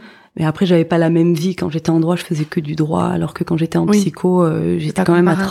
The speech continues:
Speaker 1: trente-cinq heures à côté avec, euh, toute une vie professionnelle déjà, euh, déjà bien entamée.
Speaker 2: Mais ça rajoutait, euh,
Speaker 1: Voilà, ça rajoutait beaucoup de travail, euh, donc, euh, donc c'était, euh,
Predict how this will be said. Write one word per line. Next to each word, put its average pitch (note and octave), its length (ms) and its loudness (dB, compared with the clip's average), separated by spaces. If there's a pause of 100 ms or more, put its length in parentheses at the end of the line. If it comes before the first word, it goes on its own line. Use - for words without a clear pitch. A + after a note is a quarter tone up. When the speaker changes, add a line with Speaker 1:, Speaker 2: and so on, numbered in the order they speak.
(120)
Speaker 1:
trente-cinq D#3 300 0
heures E3+ 100 0
à E3 80 0
côté E3+ 340 -2
avec, D#3+ 340 -4
euh, D3+ 260 -2
toute - 220 -10
une F3 80 2
vie D#3+ 120 0
professionnelle D#3+ 680 -2
déjà, D#3+ 460 -2
euh, D#3 240 -6 (460)
déjà E3+ 200 4
bien E3 180 4
entamée. D#3+ 520 0
Speaker 2:
Mais G3+ 100 2
ça G3 120 0
rajoutait, F3+ 520 0
euh, E3+ 280 0 (200)
Speaker 1:
Voilà, F3+ 160 4
ça E3+ 160 2
rajoutait E3 260 2
beaucoup F3 220 -4
de F3+ 60 -4
travail, F#3+ 520 2
euh, E3+ 340 4
donc, D#3 400 -2
euh, D#3+ 520 -4
donc E3 340 -2
c'était, F3+ 460 0
euh, D#3+ 280 -2